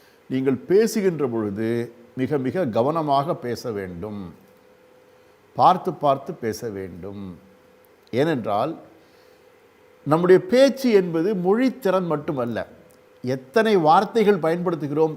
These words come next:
என்பது அல்ல, எவ்விதமாக புது புது அர்த்தத்தோடு பேசுகின்றோம் என்பது அல்ல. நாம் பேசுவது பிறருடைய மனதிலே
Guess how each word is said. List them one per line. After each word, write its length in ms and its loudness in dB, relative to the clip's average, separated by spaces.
என்பது 440 -6
அல்ல, 320 -6
எவ்விதமாக 760 6
புது 200 -4
புது 240 0
அர்த்தத்தோடு 400 4
பேசுகின்றோம் 500 -2
என்பது 320 -4
அல்ல. 220 -6
நாம் 340 -4
பேசுவது 680 0
பிறருடைய 420 4
மனதிலே 460 0